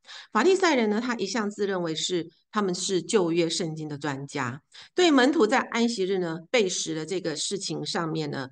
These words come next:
耶稣有没有责备门徒？没有。他还引用了两个旧约圣经的例子，还有何西阿书里面的一个经节来证明说，法利赛人的指控呢是无效的。那第一个例子，我们就看到说，他是大卫在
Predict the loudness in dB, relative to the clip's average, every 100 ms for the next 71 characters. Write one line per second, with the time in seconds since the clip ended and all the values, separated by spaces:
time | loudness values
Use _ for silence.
0 | -14 -20 -20 _ 2 2 4 2 0 0
1 | -4 -8 -14 -6 -4 -2 -2 -4 -8 -10
2 | -12 -14 _ -8 -6 -6 -8 -12 _ -20
3 | -20 -20 _ 0 2 4 6 6 6 4
4 | 2 2 -2 -2 2 2 2 -2 -4 -4
5 | -6 -2 -2 -2 -4 -8 -8 -8 -4 -2
6 | -2 -6 -2 0 0 -2 0 2 2 2
7 | 0 -2 -8 -6 0 2 2 2 0 0
8 | -4 -4 -6 -6 -4 -4 0 0 0 -2
9 | -2 -4 -2 -2 -2 -4 -4 -4 -10 _
10 | _ -6 -2 -2 -2 -4 -4 -6 -6 -8
11 | -8 -10 -8 -10 -10 -8 -6 -4 -4 -8
12 | -20 _ -20 -10 -4 2 6 6 6 4
13 | 2 0 0 0 -4 -4 -4 -2 -4 -4
14 | -4 -4 -6 -2 -2 0 0 0 0 -2
15 | -4